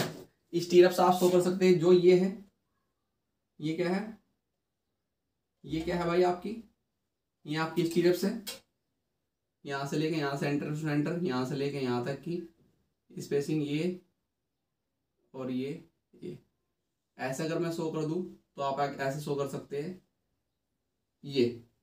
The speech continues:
ये क्या है? ये देखिए सिक्स एम एम डाई की टू leg stirrup। कितना? ये है आपकी stirrup, मैं लिख सकता हूँ stirrups कितना? सिक्स एम एम डाई की, और क्या?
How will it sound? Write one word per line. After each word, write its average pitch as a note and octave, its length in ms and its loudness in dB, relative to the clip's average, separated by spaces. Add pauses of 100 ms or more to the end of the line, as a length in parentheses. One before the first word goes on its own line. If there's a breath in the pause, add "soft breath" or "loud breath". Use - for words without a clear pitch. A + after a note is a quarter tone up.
ये D3+ 100 -2
क्या F3+ 220 2
है? G3+ 180 0
ये F3+ 80 0
देखिए C#3 360 0
सिक्स F#3+ 280 0
एम F3 140 6
एम F3 160 4
डाई D3+ 180 6
की F#3+ 120 -4
टू F#3 200 0
leg C#3 240 4
stirrup। A#2+ 340 -6 (420)
कितना? G3 500 2 (500)
ये E3 140 -2
है F3+ 140 4
आपकी D#3+ 500 -2
stirrup, A#2 520 -2 (320)
मैं C#3 140 -6
लिख D#3 160 -4
सकता D#3+ 260 -4
हूँ E3 300 0 (840)
stirrups D#3+ 680 -2 (520)
कितना? F3+ 240 -2 (800)
सिक्स - 460 0
एम B2+ 280 4
एम C3+ 220 0 (800)
डाई B2+ 340 -2
की, A#2 200 -4 (360)
और D3 160 -4
क्या? F#3 220 2